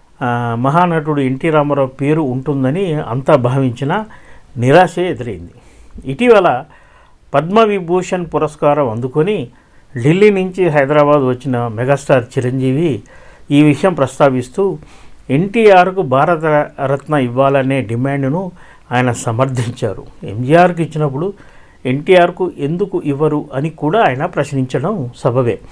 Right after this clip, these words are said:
మరి ఈసారైనా ఎన్టీఆర్కు ఆ గౌరవం దక్కుతుందా లేదా అని చూద్దాం. ఇకపోతే మరోవైపు సూపర్ స్టార్ కృష్ణ అభిమానులు కూడా ఈ అవార్డుల విషయంలో అసంతృప్తితో ఉన్నారు. ఆయన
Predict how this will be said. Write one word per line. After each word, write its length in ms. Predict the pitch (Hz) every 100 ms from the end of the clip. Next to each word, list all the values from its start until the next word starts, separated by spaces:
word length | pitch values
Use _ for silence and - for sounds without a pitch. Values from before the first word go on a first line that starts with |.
| - - - - -
మరి 120 | 185
ఈసారైనా 800 | 151 185 202 220 214 196 196 190
ఎన్టీఆర్కు 840 | 139 147 175 170 175 160 170 - -
ఆ 120 | 139 135
గౌరవం 460 | 120 131 170 160
దక్కుతుందా 640 | 131 120 131 131 127 156 185 - - - -
లేదా 480 | 117 151 160 147 147 147
అని 140 | 175
చూద్దాం. 360 | - 131 90 - - - - -
ఇకపోతే 440 | 156 190 214 254
మరోవైపు 760 | 185 160 208 202 190 220 131 147 - - - - _ -
సూపర్ 240 | 240 247
స్టార్ 340 | 233 - 220 202 -
కృష్ణ 260 | 180 - 208
అభిమానులు 640 | 185 139 160 175 180 175
కూడా 380 | 139 156 214 156 - - - -
ఈ 180 | 127 123
అవార్డుల 480 | 117 170 202 196 170
విషయంలో 680 | 147 143 143 139 180 131 - _ _ _ 120
అసంతృప్తితో 800 | 123 196 185 170 151 147 147 185
ఉన్నారు. 420 | 143 113 101 67 - - - 269 117
ఆయన 480 | 127 185 180 156